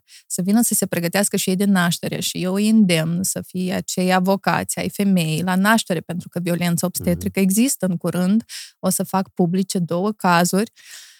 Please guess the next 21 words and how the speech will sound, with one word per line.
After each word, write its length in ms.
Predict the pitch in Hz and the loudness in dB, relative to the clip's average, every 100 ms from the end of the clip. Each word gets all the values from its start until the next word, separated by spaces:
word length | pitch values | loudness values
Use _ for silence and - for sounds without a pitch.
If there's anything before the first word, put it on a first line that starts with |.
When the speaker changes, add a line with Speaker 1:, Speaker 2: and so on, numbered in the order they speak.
| _ - | _ 0
Speaker 1:
Femeile 400 | 247 240 262 269 | 4 6 8 8
o 60 | |
să 140 | 254 254 | 8 6
relateze 600 | 226 214 - 233 220 220 | 6 4 6 6 6 4
cum 220 | 202 202 | 4 2
au 100 | 190 | 2
fost 240 | 185 202 | 2 2
înjosite, 840 | - 202 208 202 - 175 170 170 175 - - | 6 6 6 2 2 -2 -2 -6 -6 -10 -14
umilite 600 | - 208 226 254 226 226 202 | 0 4 6 6 4 2 2
la 120 | 202 | 4
naștere, 640 | 196 147 165 - 180 175 175 | 4 2 -2 -4 -4 -6 -10
că 80 | - | 0
nu 140 | 202 240 | 6 6
împing 500 | 220 208 208 214 - - | 6 6 8 6 4 -6
cum 180 | 190 190 | 0 0
trebuie, 480 | 185 170 147 135 - | 2 -2 -2 -6 -4
că 100 | 190 | -4
se 120 | 175 | -2
consideră 800 | - 190 185 196 185 180 175 - | 0 0 2 0 0 0 -2 -6
prea 200 | - 277 | -4 0
deștepte, 720 | 254 151 - 170 160 - 170 | 0 0 -4 -4 -6 -8 -10